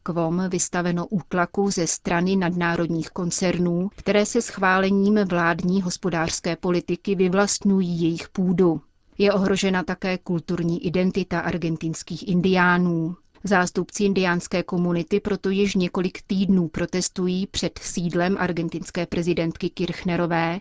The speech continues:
poté co na sebe poprvé upozornili rozsáhlými manifestacemi roku dva tisíce deset.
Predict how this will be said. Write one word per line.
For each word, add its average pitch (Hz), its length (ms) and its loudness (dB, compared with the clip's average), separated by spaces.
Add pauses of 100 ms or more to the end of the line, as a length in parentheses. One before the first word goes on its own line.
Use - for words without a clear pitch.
(140)
poté 208 360 2
co 214 180 -2
na 190 100 0
sebe 175 340 -2
poprvé 185 480 -2
upozornili 190 720 2
rozsáhlými 170 680 0
manifestacemi 175 840 -2
roku 165 220 -2
dva 160 180 -4
tisíce 165 480 -6
deset. 165 540 -2